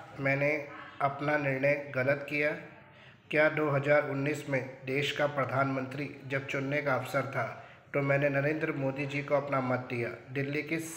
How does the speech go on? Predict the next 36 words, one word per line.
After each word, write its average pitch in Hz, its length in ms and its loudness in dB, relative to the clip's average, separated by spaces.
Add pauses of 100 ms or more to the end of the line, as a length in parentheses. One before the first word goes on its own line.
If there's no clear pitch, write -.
(500)
दिल्ली 151 240 -2
लोकसभा 147 520 2
की 151 180 -4
सात 165 460 4
की 170 80 2
सात 143 360 4
सीटें 135 440 -2 (400)
मैंने 147 240 4
बीजेपी 139 480 0
की 156 140 -2
झोली 127 360 2
में 156 320 0 (320)
यह 143 200 6
सोच 151 280 0
कर 151 160 2
डाल 135 200 6
दी 135 140 -2
कि 147 200 -4
मेरे 143 220 -2
देश 135 380 -2
को 135 180 -4
सही 139 340 0
ताकत 135 640 0 (220)
और 135 80 0
सही 147 340 2
निर्णय 131 600 0
और 135 100 2
सही 143 300 0
नेतृत्व 139 460 -4 (120)
श्री 139 240 -4 (720)
नरेंद्र 151 420 6
मोदी 143 320 0
ही 143 120 2
दे 139 200 0
सकते 127 360 -4
हैं। 117 200 -2